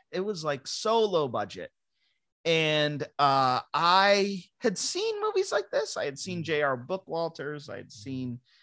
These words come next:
Speaker 1: uh, some Todd Sheets, but this was a couple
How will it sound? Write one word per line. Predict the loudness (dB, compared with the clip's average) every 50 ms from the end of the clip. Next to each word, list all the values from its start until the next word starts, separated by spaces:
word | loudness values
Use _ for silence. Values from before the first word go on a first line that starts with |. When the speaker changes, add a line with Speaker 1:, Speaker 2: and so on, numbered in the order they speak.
| _ _ _ _ _ _ -2 2
Speaker 1:
uh, | 4 4 4 4 2 2 0 -2
some | -4 -6 -6 -6 -4
Todd | -2 0 0 0 0 -2
Sheets, | -6 -8 -8 -8 -10 -10 -12 -18 -20 -20 _ _ _ _ _ _ -6
but | -6 -6 -2 0
this | 0 0 0 0
was | -2 -2 -2
a | -2
couple | -6 -6 -14 -12 -4 -2 0 0 0 0 0 0 2 2 2 2 2 0 -2 -4 -8